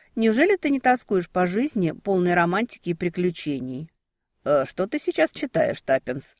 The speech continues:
осведомился Томми. «Подумай, как было бы увлекательно», — продолжала Таппинс, «если бы мы услышали громкий стук в дверь, а когда открыли её, то в квартиру, пошатываясь, вошёл бы мертвец». «Мертвецы не пошатываются», —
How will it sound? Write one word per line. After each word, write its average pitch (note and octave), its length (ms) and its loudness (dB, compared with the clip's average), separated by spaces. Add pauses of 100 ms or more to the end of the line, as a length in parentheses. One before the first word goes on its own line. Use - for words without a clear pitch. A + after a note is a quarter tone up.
осведомился C#3 720 -6
Томми. C#3 520 -8 (600)
«Подумай, C4+ 520 4
как G#3+ 280 2
было G3 220 4
бы F#3 140 2
увлекательно», — F#3 920 2 (320)
продолжала C#3 540 -6
Таппинс, C#3+ 640 -12 (320)
«если D4+ 320 4
бы G#3 160 2
мы G3 160 4
услышали F3 440 0
громкий D#3 380 0
стук - 380 -8
в C#3+ 100 -12
дверь, D3+ 420 2 (240)
а G#3 120 -2
когда C4 280 6
открыли G4 440 4
её, D3 200 -2
то A3+ 220 4
в - 60 -14
квартиру, C4 480 6
пошатываясь, D3+ 800 0
вошёл E3+ 360 0
бы G#3+ 220 2
мертвец». D3+ 840 -2 (420)
«Мертвецы C#3+ 640 0
не F3 120 0
пошатываются», — C#3 1080 -4